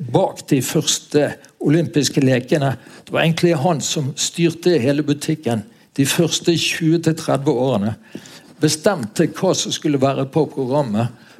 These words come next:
hvordan det skulle drives. Han hadde faktisk tenkt seg skøyteløp som en del av det olympiske programmet, helt fra atten nittifire.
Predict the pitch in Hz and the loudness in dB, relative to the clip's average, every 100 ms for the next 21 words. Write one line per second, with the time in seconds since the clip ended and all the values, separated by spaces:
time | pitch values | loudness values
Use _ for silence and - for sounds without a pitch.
0 | _ - 170 175 160 110 120 - 131 131 | _ -4 0 2 2 0 0 -2 -2 2
1 | 131 127 135 - - - - - - - | 2 2 0 -2 -6 -12 -18 -18 -20 -20
2 | - - 254 117 117 156 - _ - - | -18 -2 0 0 -2 -6 -12 _ -20 -20
3 | - - - 147 156 226 - 180 - 156 | -20 -20 -2 0 2 0 -2 -4 0 -4
4 | - 185 165 - 131 120 101 - 147 143 | 0 -2 0 -2 -2 -2 -2 0 0 0
5 | 175 139 - - _ _ _ - 180 160 | -2 -2 -4 -20 _ _ _ -2 2 2
6 | 160 160 127 110 127 120 139 120 107 - | 2 2 2 2 0 0 -2 -4 -8 -12
7 | - 107 117 120 110 - - - 214 196 | -14 -6 -6 -4 -6 -6 -20 -6 -4 -2
8 | - - 165 147 120 113 123 - 143 - | -6 -8 -2 2 2 2 0 -2 -4 -2
9 | 139 139 139 - - 110 113 | -2 -2 -2 -4 -2 -4 -4